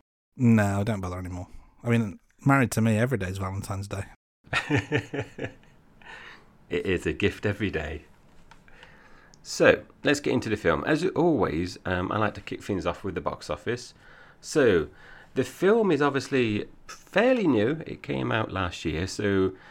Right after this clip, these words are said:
Speaker 2: when you look at the budget, it's gonna be quite high, and same, um, in terms of the box office as well. So, the budget was forty-five million dollars.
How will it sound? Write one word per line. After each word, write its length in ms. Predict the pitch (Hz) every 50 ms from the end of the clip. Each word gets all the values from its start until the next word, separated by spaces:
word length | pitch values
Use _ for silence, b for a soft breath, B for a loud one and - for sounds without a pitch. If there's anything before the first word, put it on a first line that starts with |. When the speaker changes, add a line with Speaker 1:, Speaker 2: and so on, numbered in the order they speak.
| B B B
Speaker 2:
when 160 | - - 117
you 80 | 120 131
look 160 | 156 156 -
at 80 | 180 -
the 80 | 127
budget, 440 | 110 - 127 117 90 - 87 101 -
it's 140 | - 101 101
gonna 180 | - 131 123
be 120 | 117 117 107
quite 320 | - - - 156 143 -
high, 340 | - - - 127 113 90 85
and 240 | 90 - - 95 -
same, 400 | - 113 113 107 104 104 98 - -
um, 320 | - 95 95 98 - -
in 60 | 101 101
terms 200 | - 117 107 95
of 60 | 101
the 60 | 101
box 260 | - - - - -
office 340 | - - - - 87 82 -
as 100 | 87 78
well. 400 | 98 - 110 107 85 76 73 B B B B B B B -
So, 440 | - - - 123 117 107 107 104 98 B B B B B B B - -
the 100 | - 107
budget 300 | 98 - 156 151 - -
was 140 | - 107 104
forty-five 500 | - - 175 151 - - - 120 104 92
million 300 | 92 90 82 80 76 78
dollars. 400 | 78 78 80 95 135 143 - -